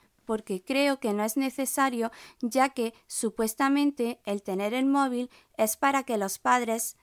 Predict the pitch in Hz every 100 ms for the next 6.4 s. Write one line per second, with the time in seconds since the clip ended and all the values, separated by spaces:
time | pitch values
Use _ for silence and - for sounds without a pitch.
0 | - - - 269 262 208 220 - _ -
1 | 196 190 214 247 269 269 277 277 240 254
2 | - _ - 220 247 254 - 247 254 185
3 | 180 - 156 - _ _ - 240 247 277
4 | - 254 247 220 208 220 226 247 254 247
5 | 240 233 - 202 196 180 180 202 254 196
6 | 170 165 - 156